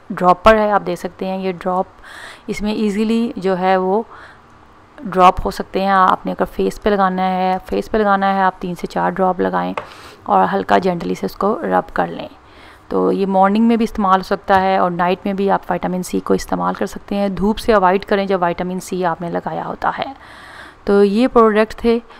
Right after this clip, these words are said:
जो मैंने, अ, online order किए थे। और ये second जो मैंने, अ, मेरा order था, ये आप देख सकते हैं,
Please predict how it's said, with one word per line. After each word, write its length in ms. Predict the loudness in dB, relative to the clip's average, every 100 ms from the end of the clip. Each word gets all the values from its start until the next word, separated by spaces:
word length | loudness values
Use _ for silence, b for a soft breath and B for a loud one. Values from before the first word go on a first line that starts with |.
| B -4
जो 100 | -2
मैंने, 440 | 0 0 -2 -2
अ, 380 | -4 -8 -6 -4 0
online 360 | 2 2 0
order 340 | 2 2 2 0
किए 280 | 2 -2
थे। 220 | 0 0 -2
और 220 | -2 -2
ये 100 | -4
second 560 | -6 -8 -4 0 0
जो 340 | 2 0 0 -4
मैंने, 460 | -6 -4 -4 -4 -6 -8 -4
अ, 380 | -2 0 -2 -4 -6
मेरा 260 | -4 0 2
order 240 | 2 -2 -2
था, 40 |
ये 120 | 0 0
आप 120 | -2
देख 220 | -2 -4
सकते 260 | -6 -6 -4
हैं, 200 | -4